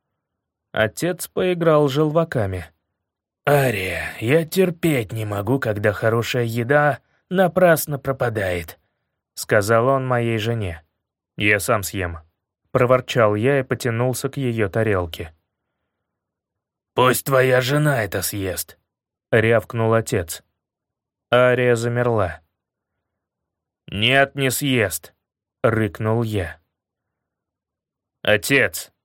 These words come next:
Ария моя жена. Она твоим приказам не подчиняется».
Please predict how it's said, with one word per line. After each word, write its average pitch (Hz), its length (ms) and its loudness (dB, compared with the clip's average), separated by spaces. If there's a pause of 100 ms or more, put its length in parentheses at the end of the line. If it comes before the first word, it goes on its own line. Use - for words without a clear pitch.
(300)
Ария 110 380 6
моя 117 420 2
жена. 92 480 -4 (800)
Она 107 300 4
твоим 131 360 2
приказам 117 500 2
не 113 80 -2
подчиняется». 98 920 -2